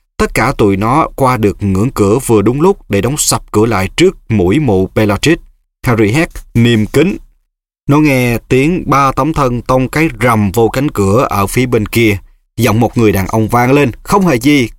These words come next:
có những lối đi khác trong, bắt được chúng rồi, chúng ở đây này." Harry quay phát lại, tụi nó đã trở lại căn phòng chứa não và khỏi nghi ngờ gì hết, khắp các bức tường đều có những cánh cửa.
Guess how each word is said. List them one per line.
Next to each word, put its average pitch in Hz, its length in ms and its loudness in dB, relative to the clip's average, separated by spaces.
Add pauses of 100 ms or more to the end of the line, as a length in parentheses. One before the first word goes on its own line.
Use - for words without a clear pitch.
có 120 220 2
những 113 240 0
lối 131 80 2
đi 127 220 0
khác 165 360 -4 (400)
trong, 131 360 0 (220)
bắt 190 180 0
được 135 220 0
chúng 151 160 2
rồi, 151 400 2
chúng 185 140 2
ở 170 80 2
đây 185 200 2
này." 165 340 0 (500)
Harry 113 280 0
quay 104 240 0
phát - 280 -6
lại, 98 260 0 (220)
tụi 107 120 0
nó 135 100 0
đã 110 200 -2
trở 104 140 0
lại 104 260 -2
căn 110 180 -2
phòng 95 360 -2 (120)
chứa 139 220 2
não 127 360 -2 (300)
và 92 240 0
khỏi 101 260 -2
nghi 147 140 2
ngờ 110 260 0
gì 95 120 -2
hết, 143 220 0 (280)
khắp 180 200 -2
các 180 180 -2
bức 190 160 -2
tường 104 300 2
đều 98 180 -2
có 123 120 -2
những 101 220 -2
cánh - 160 -4
cửa. 107 360 -2